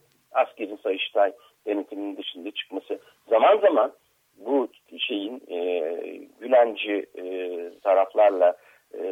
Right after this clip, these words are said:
olan çatışmayı şeyde de görürdünüz. K C K'da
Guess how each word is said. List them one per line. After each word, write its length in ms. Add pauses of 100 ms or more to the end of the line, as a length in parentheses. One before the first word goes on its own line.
(640)
olan 280
çatışmayı 640 (200)
şeyde 360
de 60
görürdünüz. 720 (340)
K 220
C 180
K'da 480